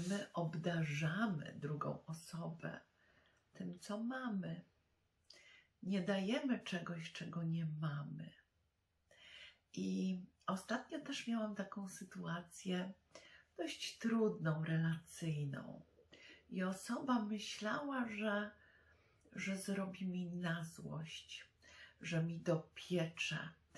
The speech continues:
że udowodni mi coś.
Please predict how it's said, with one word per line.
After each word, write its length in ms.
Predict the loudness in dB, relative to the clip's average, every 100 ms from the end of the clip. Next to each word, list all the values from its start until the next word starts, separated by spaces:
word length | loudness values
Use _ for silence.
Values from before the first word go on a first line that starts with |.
| -16 -16 -14 -4
że 280 | 2 2 2
udowodni 1000 | 4 6 6 6 6 6 4 -2 -2 -2
mi 280 | -2 -6
coś. 680 | -8 -10 -8 -10 -10 -14 -18